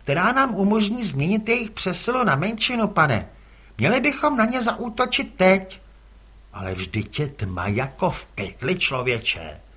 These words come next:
Nepoznali bychom ani, s kým vlastně bojujeme. Polovinu času bychom stříleli po vlastních lidech.“ „My ne, pane,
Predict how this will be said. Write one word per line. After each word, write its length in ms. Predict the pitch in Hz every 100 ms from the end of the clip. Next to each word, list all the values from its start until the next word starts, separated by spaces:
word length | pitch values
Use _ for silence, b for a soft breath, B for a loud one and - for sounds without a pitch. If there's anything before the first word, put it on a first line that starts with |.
| b b b -
Nepoznali 600 | 104 185 185 208 226 214
bychom 380 | 214 - 226 -
ani, 240 | 143 233
s 80 | -
kým 240 | - 185
vlastně 380 | 165 226 - 208
bojujeme. 880 | 87 78 135 294 320 226 131 92 82 - b b b b
Polovinu 460 | 131 208 247 269 156
času 360 | - 160 233
bychom 340 | 220 220 202 151
stříleli 500 | - - 196 208 202
po 160 | 175
vlastních 560 | 156 185 - 165 135 -
lidech.“ 580 | 156 214 302 120 - - - - - - - - - - -
„My 260 | 98 233 285
ne, 280 | 151 139 233
pane, 420 | 262 269 277 240